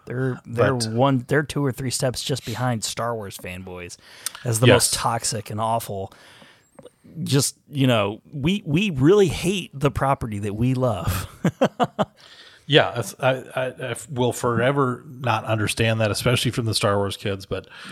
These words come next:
Speaker 1: Yeah.
Speaker 2: you know, there, there are Marvel fanboys out there that are, I mean, borderline, if not just as bad as the Star Wars kids. So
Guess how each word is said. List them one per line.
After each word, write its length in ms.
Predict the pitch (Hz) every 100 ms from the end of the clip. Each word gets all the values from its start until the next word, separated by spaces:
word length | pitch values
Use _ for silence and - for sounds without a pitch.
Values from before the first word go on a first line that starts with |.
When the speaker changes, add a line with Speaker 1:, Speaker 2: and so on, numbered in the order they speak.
| 101
Speaker 1:
Yeah. 120 | -
Speaker 2:
you 40 |
know, 120 | 104 98
there, 240 | 117 120
there 260 | 120 123 131
are 60 |
Marvel 340 | 131 120 113 107
fanboys 520 | 117 110 107 104 104
out 140 | 101
there 140 | 104 98
that 140 | 98
are, 200 | 98 98 -
I 60 |
mean, 220 | 110 101
borderline, 680 | 98 98 113 104 107 101 101
if 160 | 101 110
not 200 | 101 98
just 220 | 107 -
as 80 | 98
bad 220 | 107 101
as 100 | 95
the 60 | 95
Star 240 | - 101
Wars 180 | 92 90
kids. 300 | - 92 92
So 200 | 104 92